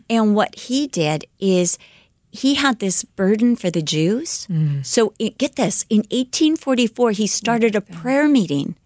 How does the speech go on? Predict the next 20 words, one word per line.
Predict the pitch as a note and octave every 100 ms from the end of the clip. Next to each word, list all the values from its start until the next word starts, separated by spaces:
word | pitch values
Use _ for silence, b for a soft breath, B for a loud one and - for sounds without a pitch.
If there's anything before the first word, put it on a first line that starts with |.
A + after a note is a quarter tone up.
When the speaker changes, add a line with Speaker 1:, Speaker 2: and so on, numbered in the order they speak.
| _
Speaker 1:
in | C#4 C#4
Speaker 2:
Mm. |
Speaker 1:
his | C#4+
house | A#3 D#4 D#4 B3+ C4 - - B B B B -
for | D4+
the | C#4
Jews | G#3+ C4+ F4+ D4 C#4+ - -
and | C4+
for | - C4 -
Israel | D#4 B3+ G3 E3+ G#3+
because | B3 C4
he | C#4+
wanted | D4 D4 C4+
Speaker 2:
Amazing. | B3
Speaker 1:
Israel | D4 D#4 D#4
to | B3+
be | C4 A#3+
a |
nation | A3 B3+ - C4+ G#3+
again. | F3+ E3 B2+